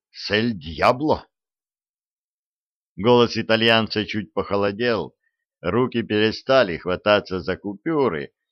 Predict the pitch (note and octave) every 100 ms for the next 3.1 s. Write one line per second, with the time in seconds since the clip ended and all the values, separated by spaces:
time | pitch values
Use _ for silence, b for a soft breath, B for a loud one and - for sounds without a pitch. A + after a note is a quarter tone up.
0 | _ F2 C3 D#3 C3+ - E3 D#3+ C#3+ C3+
1 | A#2+ B2+ C3+ C3+ A#2 A#2+ A#2+ G#2+ G#2 G#2+
2 | G2 G#2+ G2+ G2+ G2 F2 F#2+ F2+ C#2+ C2
3 | -